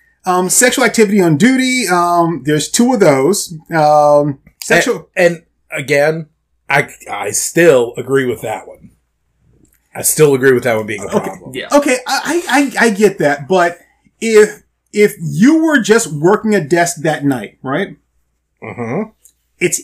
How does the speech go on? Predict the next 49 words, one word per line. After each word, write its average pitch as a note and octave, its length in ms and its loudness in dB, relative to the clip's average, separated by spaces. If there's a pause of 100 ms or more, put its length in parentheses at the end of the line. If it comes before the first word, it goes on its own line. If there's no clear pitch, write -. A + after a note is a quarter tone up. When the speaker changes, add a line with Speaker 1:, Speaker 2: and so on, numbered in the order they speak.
Speaker 1:
empty. C4 380 0
It's, E3 220 -4
like, E3+ 220 -10
three G#3+ 200 -2
o'clock A#3 260 -6
in A#3 60 -2
the A3+ 40 -2
morning. E3+ 180 0
I - 20 -6
think G#3 140 -2
it E3+ 80 0
was. D#3 220 0
It C#3+ 100 -8
says D#3+ 220 -2
it's, C#3 100 -6
like, C#3+ 140 -4
three F3 140 2
o'clock D#3+ 280 -4
in D#3+ 60 -4
the C#3+ 60 0
morning. B2+ 340 -4 (200)
There's D#3+ 140 2
nothing A#3+ 280 4
going B3+ 220 2
on A#3+ 80 4
in A3+ 60 2
your E3+ 120 2
sleepy G#3+ 520 -2
ass G#3+ 200 0
Mayberry G3 400 4
town. C3 520 -2 (440)
Speaker 2:
<laughs> - 420 -20
Speaker 1:
Fifteen, C#4 460 2
I - 20 6
mean, A3 160 2
and A3+ 80 6
there's, G3 200 2
you're D4 120 4
not E4 140 2
the D#4+ 60 2
only E4+ 140 4
two C#4 100 4
people C#4 240 4
in B3+ 80 4
the, A#3 240 -2
in A3+ 100 4
the G#3 60 6
building G3 340 2
either. E3 340 0